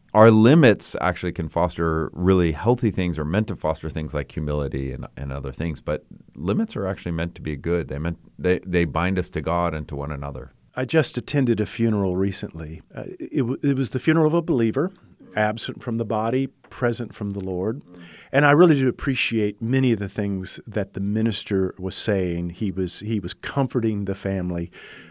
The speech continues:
Speaker 2: uh, giving them a hope that their loved one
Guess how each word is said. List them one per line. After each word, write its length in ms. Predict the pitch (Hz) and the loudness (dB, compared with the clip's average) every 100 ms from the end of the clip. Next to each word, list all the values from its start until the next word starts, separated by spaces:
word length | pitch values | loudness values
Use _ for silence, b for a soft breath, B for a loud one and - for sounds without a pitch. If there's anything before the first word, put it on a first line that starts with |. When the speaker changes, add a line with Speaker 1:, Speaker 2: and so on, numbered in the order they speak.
| B _ - | B _ -12
Speaker 2:
uh, 200 | - 107 104 | -4 -4 -2
giving 360 | 120 143 127 | -2 0 2
them 420 | 117 107 104 101 - | 0 0 -2 -6 -10
a 100 | 98 | -10
hope 440 | 92 - 110 95 - - - | -8 2 2 2 -2 -12 -8
that 460 | 101 92 85 - - | -4 -4 -6 -10 -10
their 280 | 107 113 | -2 0
loved 260 | 110 113 101 | 0 0 -2
one 320 | 98 95 92 | -4 -4 -6